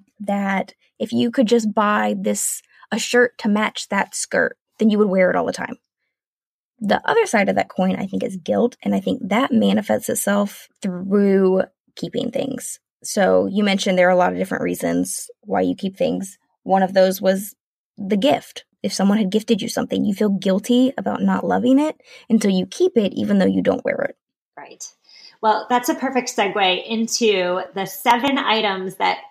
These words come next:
Speaker 2: all of us have in our closets that we should responsibly let go. And you mentioned the first one, right? The gift, that gift item that somebody gave you with love and good intention, but it just doesn't look right or you don't feel your best in it.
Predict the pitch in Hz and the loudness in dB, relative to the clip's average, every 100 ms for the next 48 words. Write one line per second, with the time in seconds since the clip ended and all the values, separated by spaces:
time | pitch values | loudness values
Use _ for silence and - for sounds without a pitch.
0 | _ _ - 226 269 277 277 226 202 202 | _ _ 2 4 4 2 0 2 2 2
1 | 196 185 196 180 175 185 - - 180 175 | -4 -2 2 4 2 -6 -6 0 2 0
2 | 196 202 196 - 180 175 170 - 185 - | -6 -4 -4 -4 -2 0 -2 -4 -10 -4
3 | 190 180 170 180 190 175 170 - _ - | -4 -4 -4 -4 -2 -2 -6 -10 _ -6
4 | 202 196 254 220 226 247 294 302 285 277 | -4 2 2 4 0 0 0 -2 -4 -2
5 | 254 240 170 165 170 - - _ 220 180 | -4 -4 -6 -4 -6 -6 -14 _ -2 0
6 | 226 175 - - 202 190 196 - 262 262 | 0 0 -2 -4 0 0 0 -2 -2 -2
7 | 220 202 202 202 202 185 180 - - 254 | -2 0 0 -2 -2 -2 -4 -6 -4 -2
8 | 294 311 285 277 254 233 233 220 220 214 | 0 0 0 -2 -2 0 2 2 0 -4
9 | 196 185 _ _ - 202 220 233 262 247 | -8 -8 _ _ -14 2 4 4 0 0
10 | 226 214 - 190 196 - 185 180 180 - | 0 -2 -2 -2 -2 -6 -6 -6 -8 -2
11 | 180 175 185 175 175 - 175 170 175 262 | -2 -2 -8 -4 -6 -4 -6 -4 -4 -4
12 | 269 233 214 202 196 196 190 180 175 170 | -2 2 2 2 -2 -6 -4 -2 -2 -4
13 | 170 175 170 - 185 170 170 170 254 240 | -4 -4 -4 -6 -6 -4 -4 2 2 2
14 | - 214 208 | -6 -4 -4